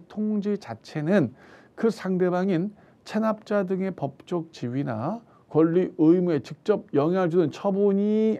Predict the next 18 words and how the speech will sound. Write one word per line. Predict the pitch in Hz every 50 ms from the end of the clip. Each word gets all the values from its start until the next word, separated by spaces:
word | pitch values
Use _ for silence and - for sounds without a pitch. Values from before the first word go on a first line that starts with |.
| - _ -
아닙니다. | 123 - 202 233 269 247 214 - 113 95 - _ _ - - - - - _
공매는 | - - 175 208 220 226 233 233 233 233 233 233 233 247 277 277
처분입니다. | 208 - 190 202 196 165 139 117 110 104 - _ _ - - - -
공매 | - 151 160 185 202 208 202 170 - - _
통지는 | - - 262 269 269 269 269 240 262 262 262 262 233
처분이 | - 202 190 185 165
아닙니다. | 135 127 117 113 117
이것도 | 139 151 - - 156 113 - _ _ _ _ _ -
확실히 | - - - - - - - 254 214
기억해 | 180 175 139 127
두세요. | 110 110 107 117 110 107 107 _ - - - - _ _ -
공매 | - 170 190 220 226 226 226 226 220 208 185 160 - -
통지를 | - - 262 262 262 262 254 247 196 214 220 202 202 180
한 | 147 - 208 208 180
다음에 | 156 - 104 113 135 175 214 233 240 240 240 - - - _
공매를 | - - 185 208 220 220 214 175 156 147 151 170 170
하는 | 147 170 190 196 185
거예요. | 170 117 110 -